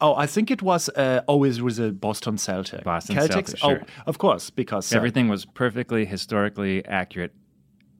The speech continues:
Speaker 2: including the Larry Bird Boston Celtics
Speaker 1: L-,
Speaker 2: T-shirt.
Speaker 1: Larry Bird looks like if he was, like, walking around in the ni-, night times, people would be like, "Watch out, that is a bad mama. Shut your mouth."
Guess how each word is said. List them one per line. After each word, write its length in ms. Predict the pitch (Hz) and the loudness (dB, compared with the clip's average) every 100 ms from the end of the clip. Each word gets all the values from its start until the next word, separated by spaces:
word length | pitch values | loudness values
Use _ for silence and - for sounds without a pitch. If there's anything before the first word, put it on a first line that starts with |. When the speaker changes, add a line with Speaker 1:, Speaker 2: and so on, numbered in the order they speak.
| - | -4
Speaker 2:
including 680 | 104 104 - 127 123 104 | -2 -2 0 4 6 6
the 100 | 95 | 4
Larry 320 | 92 92 92 90 | 2 2 2 2
Bird 420 | 85 85 85 78 - | 0 0 0 -4 -4
Boston 400 | 85 85 85 78 | -4 -4 -10 -10
Celtics 420 | 85 78 78 - | -10 -10 -12 -8
Speaker 1:
L-, 60 | 135 | -8
Speaker 2:
T-shirt. 260 | 139 - 160 | -6 -6 2
Speaker 1:
Larry 340 | 160 196 254 | 4 4 2
Bird 300 | 208 165 147 | 4 6 6
looks 360 | 135 151 160 - | 6 4 4 2
like 480 | 110 92 90 - - | 2 2 0 -8 -6
if 220 | 156 131 | -2 0
he 120 | - | 2
was, 240 | 165 156 147 | 4 4 4
like, 260 | 143 110 | 2 2
walking 380 | 120 117 123 147 | 4 4 4 2
around 340 | 127 117 120 120 | 4 4 4 2
in 100 | 120 | 2
the 100 | 110 | 2
ni-, 240 | 110 117 110 - | 2 0 -2 -4
night 300 | 123 113 - | -2 -2 0
times, 480 | 160 143 170 - - _ _ _ _ | 0 2 2 0 -6 _ _ _ _
people 220 | 156 143 | 0 4
would 160 | 127 120 | 4 4
be 80 | 123 | 4
like, 180 | 104 95 | 2 2
"Watch 340 | 107 123 123 | 2 2 4
out, 200 | 120 87 | 2 0
that 420 | - 98 131 147 | -4 -2 0 0
is 160 | 143 101 | -2 0
a 80 | 98 | -2
bad 600 | 87 110 120 127 131 123 | 0 0 2 2 2 2
mama. 260 | 127 131 139 | 0 2 2
Shut 320 | - 311 311 | 2 0 4
your 120 | 160 | 4
mouth." 340 | 120 101 85 | 4 2 -2